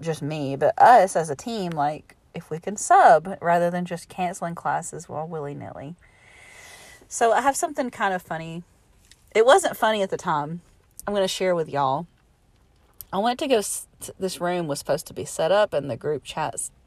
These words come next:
uh, came in, and it was like, "Hey, I'm gonna set the room," a trainer says. Uh,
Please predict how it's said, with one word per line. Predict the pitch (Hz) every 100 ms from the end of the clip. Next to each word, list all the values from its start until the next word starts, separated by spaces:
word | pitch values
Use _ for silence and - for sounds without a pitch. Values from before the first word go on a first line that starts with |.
| -
uh, | - - - -
came | 160 147
in, | 170 185 180
and | 151
it | -
was | - -
like, | 82 -
"Hey, | 233 254
I'm | 226
gonna | 185 185
set | - 175
the | -
room," | 170 196 190
a | 165
trainer | - 123 135 175
says. | - 80 - - - - - - - -
Uh, | -